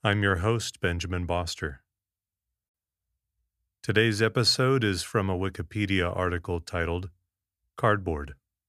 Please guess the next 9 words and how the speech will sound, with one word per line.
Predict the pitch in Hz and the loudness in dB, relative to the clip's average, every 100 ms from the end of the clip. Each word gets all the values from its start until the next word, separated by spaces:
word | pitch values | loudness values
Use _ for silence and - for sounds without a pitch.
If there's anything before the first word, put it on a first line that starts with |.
| _ _ _ _ _ _ _ _ _ _ _ _ _ _ _ _ _ _ _ _ _ - | _ _ _ _ _ _ _ _ _ _ _ _ _ _ _ _ _ _ _ _ _ -2
Cardboard | 127 139 110 101 92 92 | 2 2 2 2 4 2
is | 95 90 | 2 0
a | |
generic | 85 92 90 98 98 87 | 0 2 2 2 2 0
term | - 110 98 90 82 | -2 0 2 0 -4
for | - 80 | -4 -4
heavy | - 98 92 82 | -2 -2 -2 -4
paper-based | - 95 87 82 76 78 - | -4 -6 -4 -4 -4 -6 -6
products. | - 82 80 87 - | -6 -4 -6 -12 -18